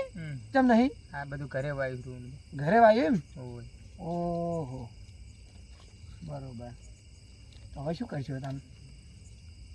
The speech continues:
Speaker 1: કશું નહીં, ઓટો મારી જવાનું, વર રાખે જવાની.
Speaker 2: હા,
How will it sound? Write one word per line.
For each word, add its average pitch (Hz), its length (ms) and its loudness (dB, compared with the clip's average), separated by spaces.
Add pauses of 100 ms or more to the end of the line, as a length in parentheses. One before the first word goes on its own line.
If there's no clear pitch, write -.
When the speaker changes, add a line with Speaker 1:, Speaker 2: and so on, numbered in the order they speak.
Speaker 1:
કશું 156 260 -4
નહીં, 131 120 -6
ઓટો 139 180 -6
મારી 151 240 -2
જવાનું, 139 300 0
વર 139 140 0
રાખે 160 280 2
જવાની. 139 360 -2 (340)
Speaker 2:
હા, 139 240 -2